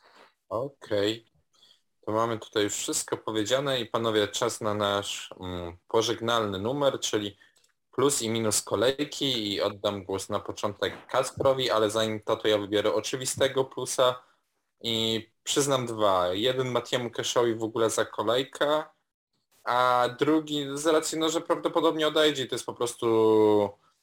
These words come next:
symboliczne dla Romana Abramowicza mimo wszystko za ten czas spędzony w Chelsea. To naprawdę wyglądało bardzo dobrze z pozycji kibica. Owszem, były tam jakieś kryzysy, ale z reguły na puchary się zgadzały w glo-,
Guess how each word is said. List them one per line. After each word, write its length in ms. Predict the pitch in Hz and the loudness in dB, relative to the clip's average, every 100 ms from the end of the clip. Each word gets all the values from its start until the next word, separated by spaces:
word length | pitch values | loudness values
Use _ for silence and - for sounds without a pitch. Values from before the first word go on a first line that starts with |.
| _ - | _ -8
symboliczne 760 | - 120 113 113 131 - 117 | -4 0 4 2 2 -2 -2
dla 480 | 107 113 110 107 107 | 0 2 4 6 6
Romana 580 | 107 107 110 110 107 76 | 4 4 2 2 2 2
Abramowicza 840 | 98 95 101 101 101 110 - 101 | 0 0 -2 -2 -6 -4 2 2
mimo 340 | 101 101 98 95 | 2 -2 -4 -4
wszystko 360 | - - 107 | -8 -6 -2
za 140 | 92 92 | -2 0
ten 240 | 98 92 | -2 -4
czas 380 | - 101 98 - | 0 2 2 -4
spędzony 580 | - 92 90 98 98 92 | -4 -4 0 0 0 -6
w 60 | |
Chelsea. 800 | - 101 104 107 - 98 92 85 _ _ _ _ | -2 0 0 -2 -4 -4 -4 -8 _ _ _ _
To 100 | - | -4
naprawdę 500 | 117 110 117 104 98 | -2 0 2 2 2
wyglądało 680 | 95 92 95 92 98 95 90 | -2 -2 -2 0 2 4 2
bardzo 540 | 87 110 123 123 110 107 | 2 2 4 2 0 0
dobrze 840 | 110 104 107 107 107 104 101 87 69 - | 0 0 -2 0 2 4 2 -2 -6 -16
z 80 | - | -18
pozycji 560 | - 101 101 98 - 90 | -8 -4 -4 -4 -8 -8
kibica. 680 | - 95 98 - 101 92 90 - _ - | -10 -8 -6 -2 2 2 0 -10 _ -4
Owszem, 360 | 110 - 98 | -2 0 0
były 200 | 95 120 | 4 4
tam 180 | 110 117 | 4 0
jakieś 340 | 110 - 107 - | 0 0 -4 -2
kryzysy, 880 | 110 101 104 101 - 98 98 95 | -2 0 0 -2 -2 0 2 0
ale 320 | - 110 110 107 | 0 2 2 2
z 120 | 107 | 0
reguły 340 | 104 101 104 | -2 0 -2
na 120 | 101 | -2
puchary 380 | 98 - 117 95 | -6 -8 -4 -2
się 120 | 92 | -2
zgadzały 360 | 87 92 90 90 | -2 0 2 2
w 80 | 90 | 2
glo-, 220 | 90 - | 0 -2